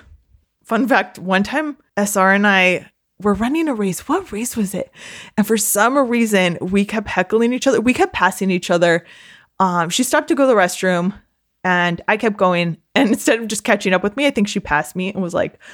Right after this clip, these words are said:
"Suck it, nerd." And then I passed her. I think she had a lot of stomach problems that day 'cause I don't see why I would pass her outside of another stop.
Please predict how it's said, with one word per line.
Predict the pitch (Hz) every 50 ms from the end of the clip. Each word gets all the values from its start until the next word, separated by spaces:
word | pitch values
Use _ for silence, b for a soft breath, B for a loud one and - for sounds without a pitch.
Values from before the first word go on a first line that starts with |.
| B B
"Suck | - - 311 302 -
it, | - -
nerd." | 240 269 285 277 269 262 262 240 - -
And | 180 180
then | 170 175 175 165 - B B B B B B B B -
I | 202
passed | 202 208 226 202 202 -
her. | 190 185 185 185 180 175 175 - -
I | 185 202
think | 214 311 330
she | - -
had | 392 381
a | 330
lot | 240 190 175 185
of | 185 -
stomach | - - 160 170 - - -
problems | - - - - 180
that | - - - -
day | - - - 170
'cause | - - 180 - - _ _ -
I | - 190
don't | 208 208 185 -
see | - - 185
why | 170 170 175 165 151 156
I | 165
would | 156 165 165
pass | - - 139 - -
her | - - 98 - -
outside | 165 156 - - - 82 -
of | 101 131 156 - - b b b b b b b b _ -
another | 185 165 165 160 - 147 147
stop. | - - - - 90 76 - - -